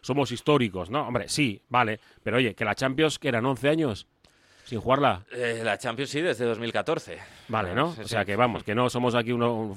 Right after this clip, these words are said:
Speaker 1: unos grandes favoritos, ¿no? Pues habrá que ir a pelear cada partido. Y luego, al final del partido, pues, eh, mira, Miribilla la semana, el fin de semana pasado, en la semana pasada, eh, cuando se pierde con, con los, con los
Speaker 2: Peristeri.
Speaker 1: griegos de Peristeri,
Speaker 2: Ajá.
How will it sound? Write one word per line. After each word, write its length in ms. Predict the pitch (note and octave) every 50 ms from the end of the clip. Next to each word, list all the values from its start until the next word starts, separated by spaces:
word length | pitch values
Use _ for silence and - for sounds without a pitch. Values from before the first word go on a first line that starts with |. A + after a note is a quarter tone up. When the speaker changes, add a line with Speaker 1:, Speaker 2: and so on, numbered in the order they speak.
| -
Speaker 1:
unos 200 | - B2 B2 A#2+
grandes 240 | B2 B2+ B2 A#2+ -
favoritos, 340 | A#2+ A2 G#2+ G#2 G2+ G2 G#2+
¿no? 80 | C3 C#3
Pues 120 | B2 A#2
habrá 240 | A#2 A2 A#2 A#2+ A#2+
que 60 | A#2+
ir 80 | C3 B2
a 100 | A#2 A2
pelear 240 | B2 B2 C3+ C#3 B2
cada 180 | B2+ A#2 G#2+
partido. 380 | F#2+ G#2 F#2 - F#2+ F2 D#2+ - - - - - - _ -
Y 100 | A#2+ B2
luego, 200 | D3+ F#3 F#3 D#3
al 80 | C3 A2+
final 160 | C3 D3 E3
del 80 | E3+
partido, 400 | D#3 D#3+ D3 C3+ F3+ G3 F#3+ C#3
pues, 220 | - - G#2 - -
eh, 340 | - G#2+ G2+ G#2 G#2+ G2+ G#2 G#2+
mira, 160 | B2 A#2 G#2+
Miribilla 360 | A2 A2+ A2 A2+ B2+ C3 D3+ D3
la 40 |
semana, 640 | C3 C3+ C3 C3+ C3+ C3+ B2+ B2 A#2 A#2 G2 F#2 -
el 80 | A#2+ G#2
fin 100 | A#2 B2
de 40 | B2
semana 220 | A#2 B2 B2 B2
pasado, 380 | G#2+ A2+ - - C#3 F#3+ B3 - _ _ _ _ _ _ _ _ _ -
en 140 | G2+ F#2+
la 80 | F#2+ F#2+
semana 220 | G2 A2 G#2+ A2+
pasada, 440 | G#2+ A2+ G#2 A#2+ B2+ D3+ F3+ - - -
eh, 320 | - A2+ A2 G#2+ G#2+ G2+ G2 -
cuando 180 | G2+ G2 G#2
se 100 | F#2+ G#2
pierde 220 | F#2+ A#2+ A#2 C3 B2
con, 540 | A#2+ A#2 A#2 A2+ A2+ A2 G#2+ G#2+ G#2 G#2 G2
con 160 | - G2+ F#2+ G2
los, 220 | G2 F#2+ - -
con 140 | - F#2 F2+
los 160 | F#2 F#2 F#2
Speaker 2:
Peristeri. 160 | - F2 F#2
Speaker 1:
griegos 260 | G2+ A#2+ C3+ D#3+ F#3 D3
de 80 | A2+
Peristeri, 460 | G2 A2 G2 - - - C3 D3 G#3 A#3
Speaker 2:
Ajá. 80 | -